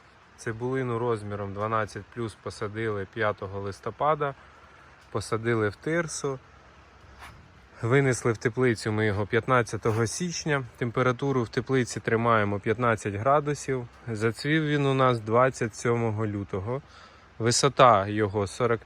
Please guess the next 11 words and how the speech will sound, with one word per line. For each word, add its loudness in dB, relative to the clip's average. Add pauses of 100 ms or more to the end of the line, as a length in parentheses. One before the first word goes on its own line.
п'ять-п'ятдесят 0
сантиметрів. -2 (520)
Розмір 0
бутона 0
досягає 0
семи -4
сантиметрів. -14 (1040)
Колір 4
його 2
насичено 0 (300)
помаранчевий. 2